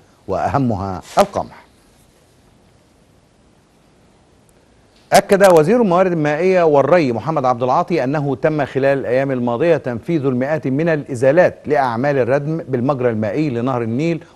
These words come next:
وغيرها من أشكال التعديات. وأضاف وزير الري أنه تمت حتى الآن إزالة ما يقرب من خمسة وعشرين ألف حالة تعد بمساحة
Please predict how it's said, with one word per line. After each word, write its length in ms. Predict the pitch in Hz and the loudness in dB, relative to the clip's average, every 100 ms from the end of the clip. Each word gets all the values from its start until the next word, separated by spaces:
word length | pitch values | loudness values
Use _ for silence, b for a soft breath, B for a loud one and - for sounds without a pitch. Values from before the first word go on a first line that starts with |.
| - | -2
وغيرها 600 | 117 117 190 202 117 104 | 0 2 4 4 2 0
من 180 | 165 202 | -4 -4
أشكال 320 | 139 165 131 | -4 0 0
التعديات. 600 | 107 107 95 92 143 110 - b b b - | 0 -4 -4 -4 -4 -4 -8 b b b 2
وأضاف 380 | 143 143 165 | 4 6 4
وزير 280 | 151 135 151 | 2 2 0
الري 440 | 131 143 208 196 - 110 | 2 2 0 -2 -6 -6
أنه 500 | 110 147 143 131 - - | -4 -2 -2 -2 -4 0
تمت 320 | 180 117 - | 0 0 -4
حتى 320 | - 165 143 | -4 -2 -2
الآن 380 | 113 131 175 202 135 | -2 0 0 0 -4
إزالة 420 | 123 147 127 120 | -2 -2 -2 -2
ما 180 | 117 107 | -2 -2
يقرب 540 | 123 175 151 143 113 - B - | -2 -2 0 0 -2 -10 B -8
من 140 | 127 | -6
خمسة 380 | - 185 147 139 | -2 -4 -4 -4
وعشرين 440 | 131 110 - 175 | -4 -4 -4 -4
ألف 380 | 143 - 180 - | -2 -2 -4 -4
حالة 380 | 151 202 143 92 | 0 2 2 0
تعد 540 | - 123 104 139 120 | -4 -4 -4 -4 -4
بمساحة 800 | 110 127 120 117 117 185 - 156 | -4 -2 -2 -4 -2 -2 0 -4